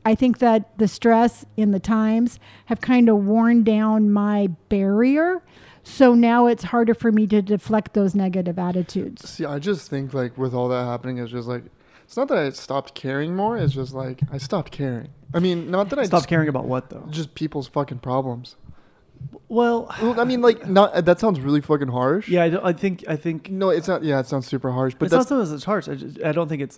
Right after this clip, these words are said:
Speaker 3: a-, as
Speaker 1: I don't think
Speaker 3: accurate.
Speaker 1: it, yeah,
Speaker 2: No, I
Speaker 1: I
Speaker 2: mean,
Speaker 1: think
Speaker 2: like,
Speaker 1: that's a defense mechanism.
Speaker 2: Well, I
Speaker 1: I'm
Speaker 2: mean, like,
Speaker 1: sorry.
Speaker 2: I care. Like, you
Speaker 3: Mm-hmm.
Speaker 2: know, if someone needed help, I'd help
Speaker 1: Mm-hmm.
Speaker 2: them. But, like, it's, at what point do you just say, "Hey, man, you gotta work on this yourself"? Like, I can't help you with that one.
Speaker 3: See, I think y-, maybe you've been burnt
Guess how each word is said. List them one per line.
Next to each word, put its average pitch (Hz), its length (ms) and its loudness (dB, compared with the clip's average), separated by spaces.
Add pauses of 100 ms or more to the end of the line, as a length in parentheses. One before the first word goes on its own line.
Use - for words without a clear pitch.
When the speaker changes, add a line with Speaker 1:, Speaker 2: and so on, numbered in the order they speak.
Speaker 3:
a-, 139 240 -8
as 135 180 -4
Speaker 1:
I 233 100 4
don't 247 140 6
think 240 180 6
Speaker 3:
accurate. 240 160 2
Speaker 1:
it, 226 40 4
yeah, 214 160 4
Speaker 2:
No, 151 380 4
I - 40 -4
Speaker 1:
I - 100 0
Speaker 2:
mean, 165 80 6
Speaker 1:
think 240 120 6
Speaker 2:
like, 196 60 2
Speaker 1:
that's 226 220 2
a 214 60 2
defense 202 460 -2
mechanism. 196 480 -2
Speaker 2:
Well, 185 140 8
I - 40 6
Speaker 1:
I'm 185 60 4
Speaker 2:
mean, 190 120 0
like, 180 180 2
Speaker 1:
sorry. 170 120 -2
Speaker 2:
I 156 60 -2
care. 147 500 -2
Like, 147 200 -8
you 143 120 -6
Speaker 3:
Mm-hmm. - 0 - (400)
Speaker 2:
know, 135 120 -8
if 131 80 -16 (320)
someone 135 320 -8
needed 135 220 -8
help, 135 220 -6
I'd 131 100 -6
help 202 160 0
Speaker 1:
Mm-hmm. 339 80 0
Speaker 2:
them. 247 120 -4
But, 139 240 -6
like, 67 280 -10
it's, - 460 -18
at 127 200 -12
what 143 220 -4
point 143 320 -8
do 143 60 -10
you 139 80 -8
just 139 160 -16
say, 139 180 -10
"Hey, 143 120 -6
man, 135 220 -8
you 135 80 -10
gotta 135 180 -8
work 139 180 -8
on 139 80 -10
this 135 180 -12
yourself"? 139 400 -8
Like, 139 280 -8 (600)
I - 100 -10
can't 139 200 -6
help 139 200 -6
you 139 100 -8
with 135 100 -6
that 131 180 -4
one. 131 240 -8 (520)
Speaker 3:
See, 208 140 0
I 190 60 4
think 226 240 -4
y-, 208 120 -10
maybe 170 180 -2
you've 165 200 -4
been 147 220 0
burnt 131 320 -4